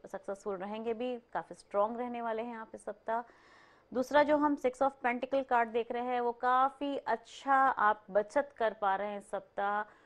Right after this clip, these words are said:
तो आपके मन में कुछ ऐसी इच्छा भी होगी कि मैं कुछ दान पुण्य करूं, कुछ उसको अच्छे कामों में डोनेट करूं, जो कि बहुत अच्छा समय भी है, नवरात्र चल रहे हैं।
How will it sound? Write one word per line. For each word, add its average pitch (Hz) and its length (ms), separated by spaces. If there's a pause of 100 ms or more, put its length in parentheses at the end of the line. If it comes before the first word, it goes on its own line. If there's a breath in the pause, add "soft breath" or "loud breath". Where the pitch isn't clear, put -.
(220 soft breath)
तो 277 200
आपके 254 380
मन 247 200
में 247 120
कुछ 254 180
ऐसी 220 240
इच्छा 233 320
भी 240 140
होगी 233 340
कि 226 180
मैं 220 220
कुछ 220 240
दान 202 300
पुण्य 226 220
करूं, 220 280
कुछ 196 220
उसको 196 300
अच्छे 190 300
कामों 185 280
में 185 140
डोनेट 202 260
करूं, 220 260
जो 190 160
कि 180 120
बहुत 185 260
अच्छा 220 320
समय 208 320
भी 233 160
है, 240 140
नवरात्र 190 420
चल 220 200
रहे 214 160
हैं। 226 240